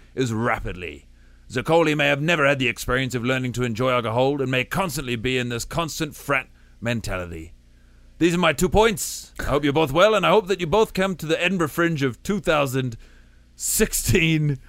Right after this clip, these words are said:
Already been.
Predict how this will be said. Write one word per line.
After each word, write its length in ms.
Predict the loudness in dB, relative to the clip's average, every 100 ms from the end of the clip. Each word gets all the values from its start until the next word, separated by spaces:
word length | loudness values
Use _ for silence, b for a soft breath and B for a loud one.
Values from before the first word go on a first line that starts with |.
| -18 -18 -20 -20 B -20 -20 -20 -20 -20 -20 -20 -20 -20 -20 0
Already 300 | 4 6 6
been. 500 | 4 2 0 -2 -6